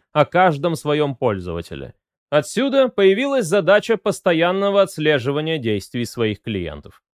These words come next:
Зачем все это? Все просто. Деньги. Чтобы много продавать, нужно знать привычки и потребности пользователей.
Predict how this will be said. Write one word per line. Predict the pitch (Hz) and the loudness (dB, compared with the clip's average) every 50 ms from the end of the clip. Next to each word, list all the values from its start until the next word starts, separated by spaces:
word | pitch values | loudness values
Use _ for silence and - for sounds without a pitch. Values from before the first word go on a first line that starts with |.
| _ _ _ _ - | _ _ _ _ -10
Зачем | 107 113 143 120 - - 160 214 269 269 | -2 0 0 0 0 -2 -2 0 -2 -2
все | - - - 117 | -6 -4 -4 -4
это? | 104 92 85 - _ 76 - _ _ _ _ _ _ | -4 -4 -8 -12 _ -20 -20 _ _ _ _ _ _
Все | _ - - 170 165 | _ -2 0 0 0
просто. | - 156 180 214 180 117 - - - 80 - _ _ _ _ _ _ _ _ _ _ _ _ - | 2 0 0 0 -2 -4 -6 -14 -16 -16 -16 _ _ _ _ _ _ _ _ _ _ _ _ -14
Деньги. | 98 98 151 190 202 180 131 104 90 73 71 76 - - - _ _ _ _ _ _ _ | -4 2 2 4 4 4 0 -2 -6 -8 -12 -16 -18 -20 -20 _ _ _ _ _ _ _
Чтобы | _ - - 143 127 135 | _ -4 -4 0 0 0
много | 131 135 139 131 117 123 | 0 2 0 0 0 -2
продавать, | - 123 123 117 110 104 98 90 98 117 - - _ _ - | -2 -2 -4 -2 -2 -4 -2 -2 -2 -4 -4 -6 _ _ -6
нужно | - 147 143 127 - 143 147 127 | 0 0 2 2 2 0 0 0
знать | 110 117 110 127 147 - - | 0 0 -2 -2 -2 -4 -6
привычки | - 190 180 127 113 107 95 - - - | -4 -2 -2 0 -2 -4 -6 -8 -8 -8
и | 190 196 | -8 -4
потребности | - 202 - - 123 113 101 110 123 - - - | -4 -4 -4 -2 -4 -2 -2 -4 -6 -8 -8 -14
пользователей. | 208 _ - 127 104 95 90 98 92 98 - - 107 104 104 98 | -14 _ -4 -4 -4 -4 -4 -6 -8 -8 -8 -8 -8 -6 -6 -8